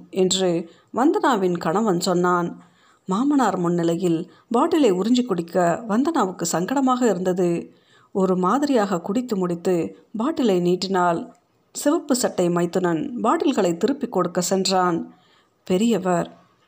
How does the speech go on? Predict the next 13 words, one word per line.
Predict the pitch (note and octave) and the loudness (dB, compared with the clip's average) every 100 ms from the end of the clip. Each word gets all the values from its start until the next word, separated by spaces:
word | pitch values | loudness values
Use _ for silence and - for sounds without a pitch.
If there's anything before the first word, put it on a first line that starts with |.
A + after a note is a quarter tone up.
| _ _ | _ _
"உடம்ப | - F3 A3+ G3 | -10 -4 -2 0
ஜாக்கிரதையா | E3+ E3+ G3 A3 | -2 -2 -2 -2
பார்த்துக்கோ, | G3+ F#3 G3 F3+ F3 - _ - | -2 -4 -2 -2 -4 -12 _ -6
இங்கே | F#3+ F#3 | -2 0
மாதிரி | F3+ F3+ G#3 G3+ G#3+ - _ | 2 2 2 0 -2 -10 _
அலட்சியமாக | - F#3 A3 - C#4 B3 B3+ | -2 -2 0 2 2 4 2
இருந்து | G3 F#3 | 2 2
விடாதே" | F#3+ F#3 E3+ F3 F#3 - _ | 2 2 2 -2 -4 -10 _
என்றார். | G3 F#3+ F#3 F3 E3+ - - - _ _ _ _ _ | -2 0 2 2 0 -4 -16 -20 _ _ _ _ _
வந்தனா | F3+ G3 D4+ D#4+ G#3 - | -2 0 2 4 2 0
தலையை | E3+ A3 C4 | 0 2 2
குனிந்து | - F#3 F#3+ F#3 | 2 0 0 0
கொண்டாள். | F#3+ F3 F3+ E3+ | 0 2 2 2